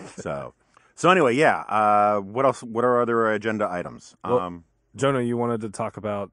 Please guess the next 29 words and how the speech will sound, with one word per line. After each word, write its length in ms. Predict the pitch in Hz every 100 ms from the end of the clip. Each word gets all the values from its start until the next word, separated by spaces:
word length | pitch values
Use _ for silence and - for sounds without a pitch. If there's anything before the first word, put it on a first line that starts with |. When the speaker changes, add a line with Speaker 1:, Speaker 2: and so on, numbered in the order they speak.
| -
Speaker 1:
or 280 | 110 104 -
I 120 | 107
wanna 200 | 120 107
know 220 | 95 92
how 200 | 87 95
the 80 | 90
commentary 560 | - 101 95 - 95 90
roast 320 | 92 90 -
went. 200 | 98 - _ _ _ -
Speaker 2:
Ah, 320 | 131 85 - _ _ _ -
the 80 | 98
commentary 400 | 120 117 113 101
Speaker 1:
You 0 | 107
got 80 |
Speaker 2:
roast. 320 | 95 135 127 -
Speaker 1:
roasted, 120 | 85
right? 200 | 95 - -
Speaker 2:
I 120 | 101
got 160 | 123 160
roasted. 540 | 147 139 131 131 147 - -
I 60 | 120
will 160 | 143
say 160 | - 160
up 100 | 127
front, 320 | 127 139 -
this 180 | 107 -
is 140 | 101
a, 240 | 104 101 98
um, 340 | 90 87 80